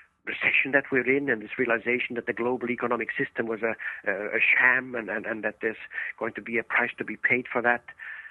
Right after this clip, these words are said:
and now that we find that, uh, some of the, the, the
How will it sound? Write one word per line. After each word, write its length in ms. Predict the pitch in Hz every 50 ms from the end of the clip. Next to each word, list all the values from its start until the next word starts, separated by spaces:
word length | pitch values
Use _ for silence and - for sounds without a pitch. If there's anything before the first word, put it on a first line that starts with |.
| - - -
and 160 | 110 113 113
now 160 | 120 120 120
that 180 | 117 117 110 -
we 120 | 123 113 - -
find 360 | 131 120 127 127 123 117 107
that, 160 | 117 113 - _ -
uh, 240 | 120 117 110 107 113 - -
some 120 | - 131 120
of 100 | 113 98 -
the, 180 | 117 113 110 101 - - - - - - - - - _ _ _ _
the, 240 | - 101 104 104 98 -
the 160 | 113 107 107